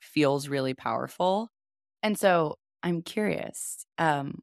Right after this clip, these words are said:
what those values are. You kind of outlined them in the piece, but I would love to walk through each of them. And maybe we can start with a broad overview and then we can dive into each of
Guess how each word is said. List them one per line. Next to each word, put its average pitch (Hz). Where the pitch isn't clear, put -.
what 170
those 165
values 143
are. 147
You -
kind 175
of 165
outlined 151
them 143
in 139
the 139
piece, 143
but 156
I 147
would 151
love 147
to -
walk 143
through 139
each 139
of -
them. -
And 151
maybe 147
we 147
can 147
start -
with 170
a 175
broad 156
overview 208
and 233
then 190
we 175
can 165
dive 139
into -
each 143
of -